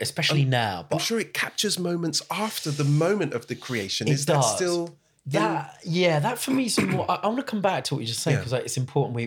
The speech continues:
Speaker 1: we, we, we did have a conversation, you know, before we
Speaker 2: Yes.
Speaker 1: went on stage.
Speaker 2: Yeah.
Speaker 1: Um,
Speaker 2: Mm.
Speaker 1: so I, I think you've articulated something that is really important, which I don't think I thought of or can kind of articulate or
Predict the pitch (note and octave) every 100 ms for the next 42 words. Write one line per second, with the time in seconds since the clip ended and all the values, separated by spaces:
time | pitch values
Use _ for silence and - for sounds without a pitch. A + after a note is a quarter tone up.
0 | B2 B2 C3 A#2+ - B2 D3+ C#3+ C#3+ A#2+
1 | - A#2+ A2+ - A#2 A2 - F#2+ G#2 G2
2 | C3 - A2 A#2+ G#2 A2+ - A2 - -
3 | G#2 G2 - C3+ A2+ - - - - -
4 | - B2+ A#2+ B2 C3 C3+ - _ A#2 G2+
5 | F2+ _ _ _ _ - - _ _ _
6 | - - - D#3 D3+ D3+ - _ _ -
7 | - - - - G3+ A#3 G3 F3 - -
8 | D3 C3 - - B2 A#2 A2 A2+ G#2+ A#2
9 | A#2 A2 A2 - _ _ A#2 A2 - C3
10 | A2 - - F#3+ G3 E3 D3 C#3+ - -
11 | C#3 C3+ G2+ G#2 - A2+ - A2+ G#2+ -
12 | - A2 - - - - G#2 -